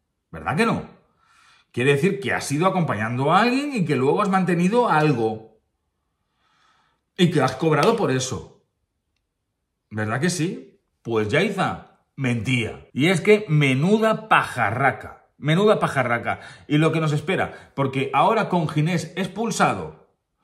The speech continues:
veremos más historias.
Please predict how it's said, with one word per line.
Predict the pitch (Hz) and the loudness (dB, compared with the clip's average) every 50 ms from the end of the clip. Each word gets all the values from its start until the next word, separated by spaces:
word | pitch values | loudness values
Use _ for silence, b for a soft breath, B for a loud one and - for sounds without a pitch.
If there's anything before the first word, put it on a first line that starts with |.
| b b b b | b b b b
veremos | b 131 147 143 147 156 175 208 202 - - - - - _ _ _ _ _ _ _ _ _ _ _ _ | b 4 4 4 4 4 2 0 -2 -2 -6 -12 -20 -20 _ _ _ _ _ _ _ _ _ _ _ _
más | - 139 131 127 139 143 - - | -6 -4 0 0 0 0 0 0
historias. | 214 170 - - - 160 240 247 - - - - - - - | -2 -2 -2 0 0 0 0 0 -2 -6 -10 -14 -18 -20 -20